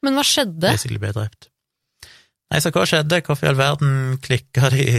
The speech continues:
Speaker 1: Ja, hva
Speaker 2: sånn,
Speaker 1: går
Speaker 2: på
Speaker 1: det av
Speaker 2: den
Speaker 1: disse
Speaker 2: måten?
Speaker 1: kidsa? Hvor gammel var det? Det var seksten og
Speaker 2: Seksten
Speaker 1: atten?
Speaker 2: og enten atten eller nitten, litt,
Speaker 1: Ja.
Speaker 2: eh, avhengig av hvor du leser.
Speaker 1: Ja, ok, så det var ganske store barn da, holdt jeg på å si. Det er
Speaker 2: Ja.
Speaker 1: jo ganske forholdsvis voksne. Det er jo ungdommer, dette her, ja.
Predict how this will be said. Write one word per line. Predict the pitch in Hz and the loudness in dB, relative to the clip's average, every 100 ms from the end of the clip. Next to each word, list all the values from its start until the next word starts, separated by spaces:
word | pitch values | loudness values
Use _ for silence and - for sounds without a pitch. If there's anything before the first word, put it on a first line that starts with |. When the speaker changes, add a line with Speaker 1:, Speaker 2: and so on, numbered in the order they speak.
| 107 | 4
Speaker 1:
Ja, | 233 | 4
hva | 113 | 4
Speaker 2:
sånn, | 131 | 4
Speaker 1:
går | 269 247 175 - | 4 4 2 4
Speaker 2:
på | |
Speaker 1:
det | - | 2
av | - | 4
Speaker 2:
den | - | 2
Speaker 1:
disse | 110 | 2
Speaker 2:
måten? | - | 2
Speaker 1:
kidsa? | 180 160 - 262 - - - - - _ _ _ | 0 -2 -2 -4 -4 -4 -4 -4 -10 _ _ _
Hvor | 226 | -2
gammel | 233 214 185 | 0 2 2
var | 175 | 2
det? | 185 | 2
Det | |
var | 190 180 - - - 143 | 2 0 -4 -14 -10 -4
seksten | - 233 170 - - 127 | 0 2 2 0 0 2
og | - | 2
Speaker 2:
Seksten | - 117 | 2 2
Speaker 1:
atten? | 113 104 - | 2 2 2
Speaker 2:
og | 98 95 | 0 -2
enten | 101 101 - 98 | -4 -6 -6 -8
atten | - 110 | -6 -4
eller | 98 95 | -2 -2
nitten, | 95 - 117 | -6 -8 -8
litt, | - | -2
Speaker 1:
Ja. | 202 170 | 0 0
Speaker 2:
eh, | - - - - 117 | 0 -4 -8 -8 -4
avhengig | 117 110 | -2 -2
av | 110 - | -4 -4
hvor | 120 | -4
du | |
leser. | 113 117 120 - 135 _ _ - - - | -2 -2 -2 -4 -10 _ _ -20 -14 -4
Speaker 1:
Ja, | 214 185 | 0 0
ok, | 180 196 | 0 0
så | 226 | 2
det | 220 | 2
var | 214 131 262 269 | 2 2 2 2
ganske | - | 2
store | 196 - 196 185 196 196 196 | -2 0 2 2 2 2 2
barn | 185 226 | 2 2
da, | 226 | 2
holdt | 185 - | 0 -4
jeg | 180 | -8
på | |
å | - | -6
si. | 190 | -4
Det | 202 | -2
er | 190 | 0
Speaker 2:
Ja. | 196 | 0
Speaker 1:
jo | 214 196 208 226 | -2 -6 -12 -8
ganske | 202 - 180 | -6 -6 -12
forholdsvis | - 202 165 175 - | -6 -4 -2 -4 -8
voksne. | 180 - - 180 | -10 -8 -6 -2
Det | |
er | 185 | 0
jo | 202 | 2
ungdommer, | 185 151 151 156 | 2 2 0 -2
dette | 156 175 | -4 -6
her, | 208 | -6
ja. | 208 202 | -6 -8